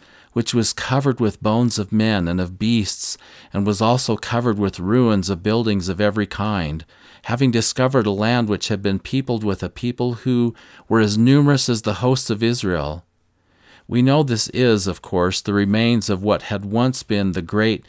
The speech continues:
Jaredite nation. There they also found twenty-four plates of pure gold covered with engravings. This is, of course, the history of the Jaredite people, and infinitely valuable for the knowledge they contain.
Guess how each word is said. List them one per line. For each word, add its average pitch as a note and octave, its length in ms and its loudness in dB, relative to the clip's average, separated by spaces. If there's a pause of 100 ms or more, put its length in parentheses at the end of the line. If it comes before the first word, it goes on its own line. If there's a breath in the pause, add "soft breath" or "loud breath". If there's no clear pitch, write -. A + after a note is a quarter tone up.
(240 soft breath)
Jaredite G#2+ 560 2
nation. E2+ 640 -4 (800 soft breath)
There A2 400 2
they A2 260 0
also A2+ 460 0
found F#2+ 460 -2
twenty-four A#2+ 800 0
plates G2 460 0
of F2+ 180 -4
pure A2+ 360 0
gold F2+ 560 -2
covered A2 380 -4
with G2+ 200 -2
engravings. F2+ 840 -4 (480 loud breath)
This A2+ 220 -2
is, B2 220 2
of G#2 120 -4
course, F#2+ 360 0
the G2 100 -2
history B2+ 420 0
of G#2 100 -2
the G2 80 0
Jaredite G2 560 0
people, D#2+ 520 -4 (320 soft breath)
and G2+ 180 0
infinitely A2 640 0
valuable F#2 640 -2
for G2 160 -4
the F#2+ 120 -2
knowledge F#2+ 440 -2
they E2+ 160 -4
contain. E2 680 -10